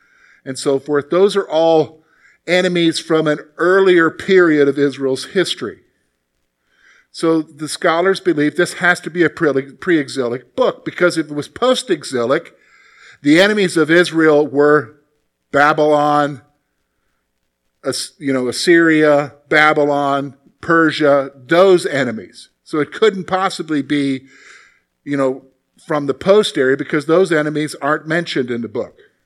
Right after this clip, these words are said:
So some scholars believe that the prophecy was written in the aftermath of Judah's only queen, Alethea,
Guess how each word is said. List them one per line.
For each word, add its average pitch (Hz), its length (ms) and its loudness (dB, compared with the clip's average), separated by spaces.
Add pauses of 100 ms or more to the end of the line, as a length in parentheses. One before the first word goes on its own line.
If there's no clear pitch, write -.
(1120)
So 180 220 -2
some 247 520 0
scholars 190 540 0
believe 156 560 0
that 156 220 -2
the - 60 -6
prophecy 190 640 -2
was 156 260 -4
written 185 560 -8
in 165 200 -8
the 165 200 -6
aftermath 165 920 -4
of 131 240 -8
Judah's 170 560 -2 (120)
only 196 520 -4
queen, 143 720 -6 (680)
Alethea, 143 760 0